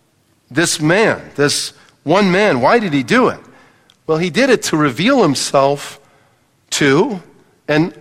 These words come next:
ultimately through his descendants, Abraham, Isaac, and Jacob, to reveal himself to and through the people of Israel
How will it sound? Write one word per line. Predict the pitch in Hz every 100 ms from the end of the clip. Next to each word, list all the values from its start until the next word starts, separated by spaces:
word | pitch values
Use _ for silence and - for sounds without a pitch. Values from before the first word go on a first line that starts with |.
| -
ultimately | 180 208 202 185 180 170
through | - 180 180
his | 156 120
descendants, | 143 - 160 170 165
Abraham, | 151 156 151 143 139
Isaac, | 143 135 131
and | 135
Jacob, | 123 143 143 214 214 - - _ _ _ _ _ _ _
to | -
reveal | 147 135 165 180
himself | 160 - 160 156 -
to | 175 180 196 -
and | 156 160 151 - - _ _ _ _ _ _
through | - - 165 190 214 220 190 170
the | 160
people | - 190 185 160 151
of | 139 139
Israel | 170 156 208 240 233